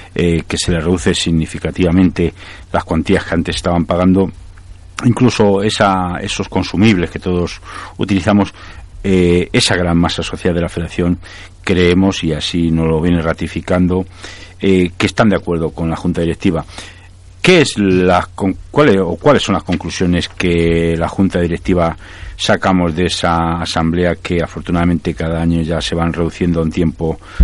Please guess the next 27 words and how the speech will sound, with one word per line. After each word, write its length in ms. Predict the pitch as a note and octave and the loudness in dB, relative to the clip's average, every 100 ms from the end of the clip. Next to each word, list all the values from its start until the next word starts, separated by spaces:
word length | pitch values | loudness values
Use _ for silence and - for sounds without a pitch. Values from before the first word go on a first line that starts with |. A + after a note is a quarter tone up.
| - - - | 6 4 -2
prudencial 840 | G2 F2 E2+ - A2 F2+ E2+ E2 - | 0 2 2 2 4 4 2 -6 -10
la 140 | F2+ F2 | -4 0
duración? 500 | F2+ E2+ - C#3 - - - - - - | 0 2 2 2 -2 -16 -18 -16 -8 0
Bueno, 160 | F#2 | 0
pues 180 | F2+ E2+ | 0 -4
que, 480 | - E2 E2+ D#2+ D#2+ | -4 -2 -2 -2 -2
mm, 560 | - - - - - - | -4 -4 -4 -8 -8 -4
algunos 300 | F#2 F#2+ F#2 | -2 0 2
de 60 | |
los 120 | F2+ | 2
intervinientes, 840 | F#2 F2+ F2+ F#2+ G2+ F2+ G2+ F#2+ G2+ | 0 2 2 4 4 2 -2 -2 -4
eh, 240 | F2 E2 | -4 -4
lógicamente 480 | D#2+ F2 F2 F2+ F2 | -4 -4 -2 -2 0
algunos 460 | D#2+ F2+ F2+ E2 - | 0 0 0 -2 -4
intervinientes 760 | F2 E2 D#2+ E2 F#2 F2+ F2+ - | -4 -4 -4 -2 0 0 -4 -4
que 280 | F#2 E2+ - - - - | -4 -4 -6 -18 -14 -6
nos 140 | F2+ | 0
han 120 | G2+ | 2
precedido 580 | G2 F#2+ - F2+ F#2 F2+ | 4 2 -2 0 2 2
en 100 | F2 | 2
la 100 | E2 | 0
función 520 | - E2 - F#2 F2 | -2 -6 -2 0 0
de 240 | E2+ E2+ D#2+ | 0 0 -2
gobierno 400 | E2+ F#2 F2+ F2 | 0 2 2 2
de 60 | |
la 80 | E2+ | 2
federación, 600 | F2 F2+ F2 G#2+ G2 F#2+ | 0 0 0 2 2 2